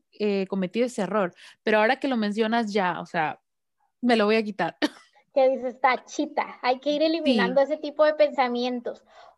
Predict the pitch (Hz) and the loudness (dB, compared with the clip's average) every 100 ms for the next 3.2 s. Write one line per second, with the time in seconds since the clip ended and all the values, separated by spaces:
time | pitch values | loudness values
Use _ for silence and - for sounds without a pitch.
0 | - 302 330 330 349 339 339 349 349 339 | 4 8 8 6 2 2 2 0 0 -2
1 | 339 285 285 294 294 247 - _ _ _ | 0 0 2 0 0 -2 -14 _ _ _
2 | _ _ _ _ _ _ - 277 285 277 | _ _ _ _ _ _ 2 6 6 6
3 | 254 240 | 4 2